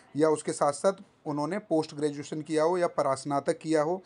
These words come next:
दो हज़ार बाईस तक कर लिया हो, बाईस में अपनी कंप्लीट की हो, या ऐसे अभ्यर्थी, अथवा ऐसे अभ्यर्थी जो वर्ष दो हज़ार तेईस में परास्नातक परीक्षा के अंतिम वर्ष में सम्मिलित हो रहे हैं, वो सभी ऐसे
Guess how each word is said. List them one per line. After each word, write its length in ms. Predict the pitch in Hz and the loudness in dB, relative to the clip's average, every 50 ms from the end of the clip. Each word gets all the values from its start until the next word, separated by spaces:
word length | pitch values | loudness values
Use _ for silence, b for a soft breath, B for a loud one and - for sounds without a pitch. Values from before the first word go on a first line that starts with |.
| B B B B B B B B B - | B B B B B B B B B 0
दो 120 | 143 147 151 | 2 2 4
हज़ार 220 | 143 156 156 156 | 4 4 2 2
बाईस 320 | 143 143 135 135 131 - | 2 2 0 0 0 -2
तक 140 | - 180 - | -2 -2 0
कर 180 | - 175 165 165 | 0 0 0 0
लिया 180 | 160 160 165 | 0 2 2
हो, 80 | 170 170 | 2 2
बाईस 320 | 147 143 131 131 127 143 | 2 0 -2 -2 -2 -2
में 60 | 165 156 | -2 -4
अपनी 200 | 156 - 170 160 | -2 -4 -4 -4
कंप्लीट 420 | 160 160 147 - 165 156 160 156 | -4 -4 -4 -2 -2 -4 -4 -4
की 180 | - - 151 160 | -6 -8 -4 -2
हो, 140 | 175 180 - 156 | -2 -4 -4 -2
या 300 | 147 170 196 208 - - 156 | 0 2 4 4 2 2 0
ऐसे 260 | 156 147 - - 165 | -2 -2 -2 -2 -2
अभ्यर्थी, 500 | 156 139 127 135 135 127 131 139 139 - - | -4 -4 -4 -6 -8 -8 -6 -8 -8 -8 -8
अथवा 280 | 147 - 160 185 196 180 | -8 -4 0 2 2 2
ऐसे 240 | 151 143 - 151 147 | 2 0 -2 -4 -6
अभ्यर्थी 400 | 143 139 147 147 147 - 202 185 | -4 -4 -4 -4 -4 -6 -8 -4
जो 160 | 160 185 170 | -4 -4 0
वर्ष 260 | 151 160 170 160 - | 0 0 0 0 -2
दो 120 | 156 147 139 | -4 -4 -2
हज़ार 180 | 139 147 156 | -2 -2 -2
तेईस 380 | 160 - - 147 143 139 - - | -4 -6 -6 -6 -6 -6 -6 -6
में 160 | 151 175 202 b b b b b b b - | -8 -8 -8 b b b b b b b 0
परास्नातक 600 | 156 156 156 156 - - 165 147 143 - 175 - | 2 4 4 2 0 -2 -4 -2 -2 -2 -2 -2
परीक्षा 340 | - 147 139 - - 160 147 | -4 -4 -4 -4 -4 -2 -2
के 120 | 143 - | -2 -2
अंतिम 380 | 180 - - 160 165 156 175 170 | -4 -4 -4 -6 -4 -4 -4 -2
वर्ष 260 | 151 156 135 127 - | -2 -2 -4 -4 -6
में 100 | 165 185 | -8 -8
सम्मिलित 500 | 180 - 175 151 151 151 147 147 143 - | -4 -4 -4 -2 0 -2 -2 -2 -4 -4
हो 120 | 139 131 131 | -4 -2 -2
रहे 180 | 127 123 120 | -2 -4 -4
हैं, 160 | 117 120 120 B B B B B B B B - | -6 -8 -10 B B B B B B B B -4
वो 220 | 131 185 226 247 240 | 2 4 4 4 4
सभी 540 | 233 - - 165 151 151 165 165 139 120 117 b b b b b b _ - - _ _ 135 - - - | 2 -2 -4 -4 -4 -4 -4 -6 -6 -8 -12 b b b b b b _ -20 -20 _ _ -20 -16 -6 0
ऐसे 460 | 165 165 165 - 208 202 208 214 208 | 2 2 4 4 4 4 4 4 2